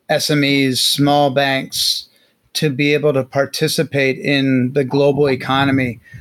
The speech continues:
I think it's probably the, the, the opportunities are much bigger now than, than ever before. I don't know how much it's gonna change the one point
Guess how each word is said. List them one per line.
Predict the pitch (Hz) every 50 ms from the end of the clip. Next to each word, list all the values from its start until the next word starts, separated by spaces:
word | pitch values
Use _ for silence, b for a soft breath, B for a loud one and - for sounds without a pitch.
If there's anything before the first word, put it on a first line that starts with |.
| B B B -
I | -
think | 127 135 135
it's | 139 127 -
probably | - 151 147 139 139 143 131
the, | 131 135 135 131
the, | 127 135 131 127 123
the | 123 135 131 127
opportunities | 131 143 143 147 131 - 143 139 120
are | 127
much | 131 131 131 - -
bigger | 151 143 131 139 131
now | 131 131 131 131 135 131
than, | 127 131 123 117 120
than | - 139 139
ever | 135 135 131 127
before. | 123 123 120 - - 165 147 120 104
I | 107
don't | 120 123 127
know | 131 127
how | 120 135 135
much | 135 135 127 -
it's | 139 123 - -
gonna | 135 135 123
change | - - 143 139 135 120 -
the | 139 131
one | 135 139 135
point | - - 143 135 131